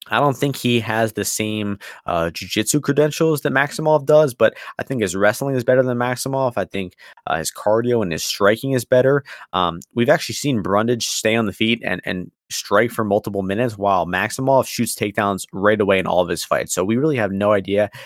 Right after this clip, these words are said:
how Maximov is gonna look in the striking, but I get the feeling it's gonna be pretty ugly. Um, so Maximov's looking to get the fight to the floor. He does that in all of his fights, but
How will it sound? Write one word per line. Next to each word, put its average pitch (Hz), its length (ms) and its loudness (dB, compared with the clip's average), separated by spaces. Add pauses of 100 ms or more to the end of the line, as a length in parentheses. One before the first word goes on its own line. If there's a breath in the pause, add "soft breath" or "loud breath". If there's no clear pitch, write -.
how 107 160 2
Maximov 101 560 0
is 95 80 -8
gonna 98 160 -4
look 95 220 -2
in 104 80 -4
the 87 80 -6
striking, 107 480 -2
but 104 160 2
I - 80 -4
get 143 140 -4
the 120 80 -2
feeling 117 300 -2
it's 90 140 -4
gonna 110 220 -4
be 101 100 -2
pretty 90 380 0
ugly. 87 400 0 (340 loud breath)
Um, 90 300 2
so 92 320 4 (280 loud breath)
Maximov's 117 520 0
looking 120 240 2
to 123 40 -6
get 120 140 0
the 110 80 -2
fight 110 200 0
to 101 60 -4
the 95 60 -4
floor. 92 480 -2 (160)
He 110 140 -6
does 110 180 4
that 98 140 2
in 92 80 -4
all 101 160 4
of 101 80 0
his 95 120 -4
fights, 95 300 2
but - 220 2